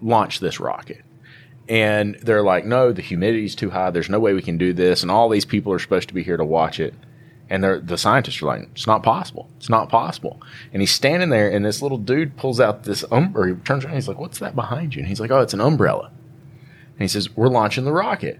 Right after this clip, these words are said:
So they go in, and, and the rocket goes off without a hitch, you know. And he says, the little dude says, "Well, how did you know? Like, what was, what was the reasoning behind you knowing it would be okay? How'd you know it would work?"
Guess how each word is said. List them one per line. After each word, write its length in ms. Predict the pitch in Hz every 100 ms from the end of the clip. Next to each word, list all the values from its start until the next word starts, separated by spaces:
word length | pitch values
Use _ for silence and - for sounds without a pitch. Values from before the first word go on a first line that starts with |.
| -
So 160 | - 117
they 120 | 113
go 200 | 127 131
in, 160 | 107 113
and, 220 | 107 101
and 280 | 104 95 95
the 140 | 98 95 - -
rocket 360 | 107 107 - 92
goes 200 | 104 95
off 200 | 95 -
without 220 | 92 95
a 20 | 87
hitch, 340 | 101 90 -
you 60 | 90
know. 240 | 85 85 - - - - - -
And 120 | 95
he 60 | 90
says, 640 | - 98 92 85 - - - -
the 100 | 95
little 220 | 98 87
dude 280 | 92 92 -
says, 440 | 95 90 - - - - -
"Well, 300 | 104 104 - - - -
how 200 | - 147
did 200 | 147 123
you 80 | 139
know? 480 | 117 123 185 71 65
Like, 260 | 76 90 120
what 240 | 143 156
was, 420 | 143 117 107 - - -
what 180 | 143 160
was 200 | 123 120
the 80 |
reasoning 680 | 113 98 113 131 113 101 95
behind 720 | 85 - 90 92 95 82 73 - - - - -
you 260 | 82 95 117
knowing 320 | 104 98 87
it 80 | 82
would 120 | 73 78
be 120 | 85
okay? 320 | 80 107 98
How'd 240 | 98 107 92
you 60 |
know 120 | 101
it 40 | 76
would 120 | 57
work?" 380 | 92 131 117